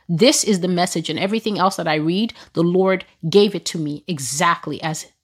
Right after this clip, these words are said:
as it is, including what will be said. So thus says the Lord,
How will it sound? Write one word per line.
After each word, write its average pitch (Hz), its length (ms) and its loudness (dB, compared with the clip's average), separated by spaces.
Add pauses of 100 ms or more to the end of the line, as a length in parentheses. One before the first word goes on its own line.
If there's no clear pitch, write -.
(180)
as 170 200 2
it 143 100 -6
is, 117 240 -10
including 175 640 0
what 170 220 2
will 156 100 -2
be 151 140 -6
said. - 400 -6 (1200)
So 247 140 2
thus 262 280 2
says 220 220 0
the 190 80 -6
Lord, 165 400 -4